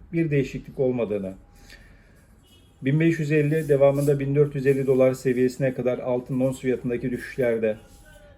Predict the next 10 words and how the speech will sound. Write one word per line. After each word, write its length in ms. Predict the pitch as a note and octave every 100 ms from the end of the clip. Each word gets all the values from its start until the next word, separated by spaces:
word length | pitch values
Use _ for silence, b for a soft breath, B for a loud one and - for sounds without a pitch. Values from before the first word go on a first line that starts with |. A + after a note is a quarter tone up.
| -
görüşümde, 640 | B2 B2+ C3 A#2+ A2 G#2+ A#2+
öngörümde 640 | B2 A#2+ A#2+ A2+ A2 A2 -
bir 200 | - G3
değişiklik 480 | D#3+ D3 D3 C#3+ -
olmadığını 540 | D#3 C3+ B2 G#2+ G2 F#2+ - - b b b b b b -
tekrar 400 | E3+ E3+ F3 D#3+ - - D3
belirtmek 600 | C3+ C#3 C#3 D3 C#3+ -
isterim 440 | C3+ - B2+ G2+
sevgili 480 | - B2 A2 A2 G2+ -
arkadaşlar. 800 | B2 G#2+ A2 G#2 - D3 D#3